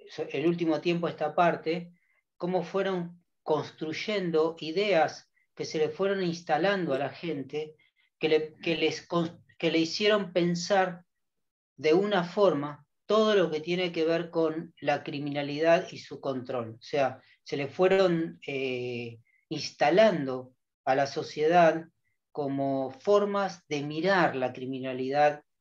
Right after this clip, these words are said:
y, eh, su control, tal es así como que se les instaló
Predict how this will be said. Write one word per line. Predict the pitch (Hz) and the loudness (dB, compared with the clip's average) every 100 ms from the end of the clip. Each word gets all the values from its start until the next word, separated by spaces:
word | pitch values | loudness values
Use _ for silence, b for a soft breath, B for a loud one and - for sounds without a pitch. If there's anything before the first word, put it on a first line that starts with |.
| _ - | _ -14
y, | 127 131 139 - | -10 -8 -10 -8
eh, | 127 123 120 113 | -8 -6 -8 -10
su | - 131 | -12 -8
control, | 135 135 131 180 170 170 175 - _ _ _ _ _ _ _ _ - | -6 -6 2 4 4 2 -4 -10 _ _ _ _ _ _ _ _ 2
tal | 180 196 | 4 4
es | 180 | 2
así | 180 170 - 196 196 - _ _ _ _ | -2 -2 -4 -6 -6 -14 _ _ _ _
como | - 151 160 - | -6 -6 -6 -4
que | 165 | -2
se | 156 165 151 | 0 0 0
les | 147 - - | 0 -2 -8
instaló | 185 165 - - 160 165 196 190 185 | -4 -4 -4 0 2 6 6 4 2